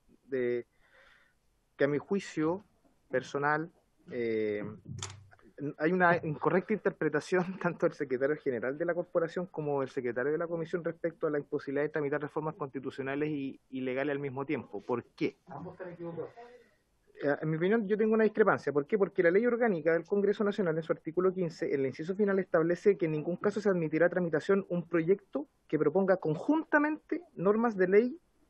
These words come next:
Speaker 1: y de reforma constitucional o que no cumplan otros requisitos o fines establecidos en la ley, eh,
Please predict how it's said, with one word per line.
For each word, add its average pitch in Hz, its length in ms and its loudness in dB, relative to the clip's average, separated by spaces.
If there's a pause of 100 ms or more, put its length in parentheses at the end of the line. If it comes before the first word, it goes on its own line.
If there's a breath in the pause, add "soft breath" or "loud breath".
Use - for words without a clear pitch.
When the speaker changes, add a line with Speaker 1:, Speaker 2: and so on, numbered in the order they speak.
(200)
Speaker 1:
y 254 140 4
de 254 80 10
reforma 226 400 4
constitucional 160 840 2 (680)
o 220 140 10
que 254 80 8
no 233 100 10
cumplan 220 280 10
otros 196 200 8
requisitos 170 480 2
o 151 80 -2
fines 156 200 0
establecidos 139 500 2
en 127 120 -2
la 120 60 2
ley, 120 240 0 (220)
eh, - 100 -6